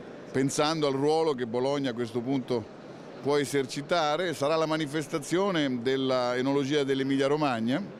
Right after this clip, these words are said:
che ha una crescita di qualità notevolissima, di produzione,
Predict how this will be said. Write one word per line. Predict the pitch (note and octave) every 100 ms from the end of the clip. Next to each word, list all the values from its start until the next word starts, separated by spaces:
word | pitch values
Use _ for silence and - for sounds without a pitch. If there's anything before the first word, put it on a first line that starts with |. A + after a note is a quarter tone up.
| - - - - - -
che | A2+
ha | A#2 A#2
una | A#2+ A#2+ A2+ A2 A2 G#2+ G#2 G2 G2 G2
crescita | B2 C#3 C3 C3 G#2+ A2+
di | A2 A2 F#2+
qualità | A#2 A#2 A2 C3
notevolissima, | A#2 G#2 A#2 B2+ D3+ E3+ - B2 A2+ G#2+
di | G#2+
produzione, | F#2 A2 A2+ A#2 D3+ D3+ D#3+ C#3+ A2+